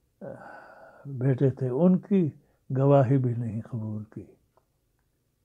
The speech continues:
कि ताकि इंसाफ करते वक्त उसमें कोई सुखम न रह जाए।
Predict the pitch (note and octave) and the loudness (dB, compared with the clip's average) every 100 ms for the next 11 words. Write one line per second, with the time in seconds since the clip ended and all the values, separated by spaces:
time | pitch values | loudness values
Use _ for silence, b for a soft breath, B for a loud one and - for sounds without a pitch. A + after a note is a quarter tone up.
0 | _ _ _ _ _ _ _ _ _ G#2+ | _ _ _ _ _ _ _ _ _ -12
1 | - A#2 A2+ D3 F#3+ _ _ _ _ _ | -8 -8 -4 -4 -4 _ _ _ _ _
2 | - A#2+ - A#2 A#2 D#3+ D3 - - - | -6 -6 -6 -8 2 4 4 -4 -20 -8
3 | B2 G2 - C#3+ C3 D#3 - F3 C3+ - | -8 -8 -2 0 0 -2 -4 -6 -6 -6
4 | D#3 D3+ C#3 B2+ F#3 - _ _ _ _ | -8 -4 -4 -2 -4 -8 _ _ _ _
5 | _ _ _ _ _ _ _ - D#3 G#3 | _ _ _ _ _ _ _ -8 -2 0
6 | A#3 B3 F3+ C3 A2+ G2+ F#2 - | 0 0 0 0 -2 -8 -14 -18